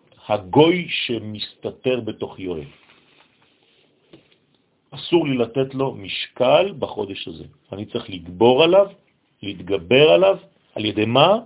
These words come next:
לא חוכמה, כי חוכמה בגויים תאמין, הגוי יכול לגנוב ממני את החוכמה הזאת. רק על ידי תשוקה, שזה דבר שהוא בלתי מובן, שזה רק לעורר את החשק שלי.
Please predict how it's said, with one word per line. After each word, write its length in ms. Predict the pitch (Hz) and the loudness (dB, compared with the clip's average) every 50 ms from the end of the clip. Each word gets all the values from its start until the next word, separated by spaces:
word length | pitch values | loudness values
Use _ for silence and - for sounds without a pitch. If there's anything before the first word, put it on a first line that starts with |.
| - _ _ _ _ _ _ _ _ _ _ _ _ _ _ _ _ _ _ _ _ - | -10 _ _ _ _ _ _ _ _ _ _ _ _ _ _ _ _ _ _ _ _ -2
לא 160 | 101 113 160 | 0 0 2
חוכמה, 440 | 156 - 160 - - 123 117 117 123 127 | 2 0 -4 -4 -2 2 2 2 2 0
כי 100 | - 113 | -4 -12
חוכמה 380 | - - 104 - - 127 127 127 | -10 -10 -10 -8 -2 0 0 0
בגויים 440 | 120 117 110 113 107 113 117 120 117 | 2 0 -2 0 0 0 0 -2 -2
תאמין, 640 | - 117 104 104 101 98 101 113 131 160 185 220 - _ _ _ _ _ _ _ _ _ _ - - - - - - - | -2 0 0 0 -2 -2 -4 -4 -4 -4 -4 -6 -10 _ _ _ _ _ _ _ _ _ _ -20 -20 -20 -20 -20 -10 -4
הגוי 420 | 107 104 101 101 98 127 135 131 123 | -2 -2 -2 0 2 4 4 6 4
יכול 260 | 120 110 - - 120 120 | 2 0 0 -2 -2 -2
לגנוב 460 | 110 107 117 131 135 123 104 98 113 | -2 -2 0 2 2 2 2 -2 -6
ממני 400 | 117 113 110 117 117 113 110 104 | -6 -4 -4 -4 -4 -4 -4 -4
את 80 | - | -4
החוכמה 440 | 104 - - 101 - - 107 101 95 | -6 -6 -6 -8 -10 -4 -2 -2 -2
הזאת. 260 | 92 87 78 78 76 - _ _ _ - | -2 -4 -6 -12 -16 -18 _ _ _ -10
רק 340 | 101 98 151 214 214 - - | -2 2 2 2 2 0 -4
על 120 | 170 156 | -4 -2
ידי 380 | 147 139 131 120 107 127 139 143 | -2 -2 -2 -2 -2 -2 -2 -2
תשוקה, 540 | 143 - - - - 120 - _ - - 87 71 - _ _ _ _ _ _ _ _ _ _ _ _ _ _ _ _ _ _ - | -4 -8 -10 -12 -12 -14 -16 _ -12 -12 -12 -12 -14 _ _ _ _ _ _ _ _ _ _ _ _ _ _ _ _ _ _ -16
שזה 280 | - - 95 92 139 | -14 -10 -6 -4 0
דבר 320 | 127 127 120 127 156 170 151 | 2 2 4 4 4 4 2
שהוא 200 | - 127 113 101 | 0 -6 -6 -2
בלתי 320 | 98 135 143 139 139 135 131 | -2 -2 -2 0 -2 -2 -2
מובן, 560 | 117 107 101 98 113 127 147 170 190 202 190 | -2 -4 -2 0 2 2 2 2 0 -2 -6
שזה 320 | - - 117 104 107 123 | -8 -8 -8 -4 -2 -2
רק 220 | 123 151 151 - 131 | -2 -2 -2 -2 -2
לעורר 380 | 131 120 117 120 135 135 127 | -2 0 0 0 0 -2 -2
את 140 | 120 - - | -6 -8 -10
החשק 520 | - - - - - 110 - - - - - | -12 -12 -12 -10 -10 -8 -8 -10 -10 -12 -14
שלי. 220 | - - - | -16 -18 -18